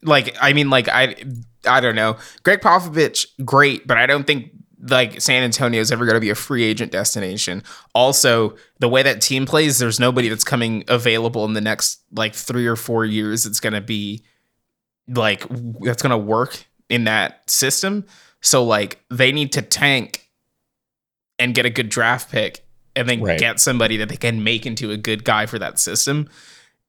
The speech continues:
Speaker 1: But, like, if they have both of these guys, if they have LaMarcus and DeMar, then, like, they're gonna be too good. They're gonna, like, scrape in at the eight seed, or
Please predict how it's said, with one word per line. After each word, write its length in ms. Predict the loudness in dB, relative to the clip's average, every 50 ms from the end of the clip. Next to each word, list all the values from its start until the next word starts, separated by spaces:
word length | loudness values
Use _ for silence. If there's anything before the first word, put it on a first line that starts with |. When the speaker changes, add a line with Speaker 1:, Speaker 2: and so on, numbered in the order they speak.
| -12 -10 _ 2
Speaker 1:
But, 160 | 4 4 4
like, 140 | 2 2 2
if 100 | 2 2
they 120 | 2 2
have 260 | 4 4 2 2 2 2
both 240 | 2 2 4 2
of 80 | 0 0
these 200 | 0 0 0 2
guys, 300 | 2 2 2 2 0 -2
if 60 | -4
they 60 | -2
have 380 | 0 0 0 0 -2 -8 -14 -18 _ _ -6 -2
LaMarcus 560 | -2 0 2 0 0 0 0 0 0 0 -2 -2 0
and 420 | 2 2 2 0 -2 -4 -6 -8 -12 _ _ _ _ _ _ -14 -6
DeMar, 420 | -2 0 0 2 2 2 2 0 0
then, 220 | 0 0 0 0
like, 200 | -2 -6 -4 -2
they're 120 | -2 -2 0
gonna 220 | 0 0 0 0
be 120 | -2 -2
too 240 | -4 -2 -2 -2 -2
good. 400 | 0 0 2 2 2 0 0 -2
They're 140 | 0 4 4
gonna, 160 | 4 4 4
like, 240 | 0 0 -2 -4 _ _ _ _ _ _ -14 -4 0
scrape 520 | 2 2 2 2 2 2 2 2 2 2
in 120 | 0 0
at 100 | 0 -2
the 100 | -2 -4 -2 -2
eight 220 | -2 -2 -4 -4
seed, 440 | -6 -4 -4 -2 -4 -4 -6 -8 -12 _ _ _ _ _ -20 _ _ _ _ 0
or 560 | 2 4 4 4 4 4 2 0 -2 -2